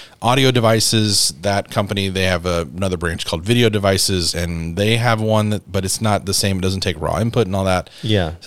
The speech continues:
Speaker 1: Odyssey has a recorder, but you have to buy the raw license. At least you used to back in the day. I don't know if that's still a thing,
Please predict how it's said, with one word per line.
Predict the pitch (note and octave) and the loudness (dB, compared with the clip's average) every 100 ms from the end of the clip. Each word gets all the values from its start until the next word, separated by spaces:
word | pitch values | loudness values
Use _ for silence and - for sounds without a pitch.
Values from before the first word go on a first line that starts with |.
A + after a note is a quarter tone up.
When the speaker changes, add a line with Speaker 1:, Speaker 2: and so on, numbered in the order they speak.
| - | -10
Speaker 1:
Odyssey | - A2+ A2+ - A#2+ A2 G#2+ G#2+ G#2 | 0 2 2 2 2 2 4 4 2
has | G2 G#2+ G#2 | 0 0 0
a | G#2 | 0
recorder, | G2 - G#2+ G#2 G2 | -2 2 4 4 2
but | F#2+ F2+ | 0 0
you | |
have | F#2 | -4
to | F2 | -4
buy | D#2+ E2+ F2 | -4 0 0
the | D#2+ C#2+ | -2 -4
raw | D#2+ D2+ | -2 -2
license. | D#2 A#2 A#2+ - A2+ G2 | 0 2 2 0 0 -2
At | G2+ | -2
least | F2+ | -4
you | F#2 | -4
used | F2+ F#2 F#2 | -4 -2 -4
to | - F#2 F#2 F2 | -2 -2 -4 -4
back | D#2 E2 | -6 -6
in | F2+ | -6
the | |
day. | E2 E2+ E2+ | -4 -2 -2
I | |
don't | E2+ | -4
know | E2 | -6
if | |
that's | E2 D#2 | -6 -6
still | - E2+ | -4 -4
a | |
thing, | D#2+ - F#2+ F2+ | -4 -2 -2 -2